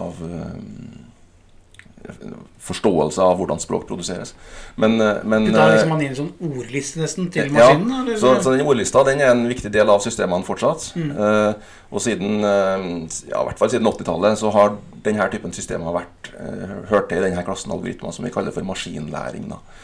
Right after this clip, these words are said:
Speaker 2: Mm.
Speaker 1: Og, og det betyr at du, eh, i stedet for å prøve å beskrive det, så,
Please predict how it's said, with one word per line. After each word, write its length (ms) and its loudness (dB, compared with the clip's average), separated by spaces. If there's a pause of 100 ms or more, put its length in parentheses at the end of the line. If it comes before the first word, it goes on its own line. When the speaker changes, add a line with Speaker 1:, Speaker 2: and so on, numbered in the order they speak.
(100)
Speaker 2:
Mm. 180 -4 (100)
Speaker 1:
Og, 240 -6
og 120 -2
det 120 4
betyr 320 2
at 160 -4
du, 120 -2 (120)
eh, 420 0 (1200)
i 80 -6
stedet 280 2
for 120 2
å 40 -2
prøve 320 6
å 40 -4
beskrive 360 0
det, 160 6
så, 180 4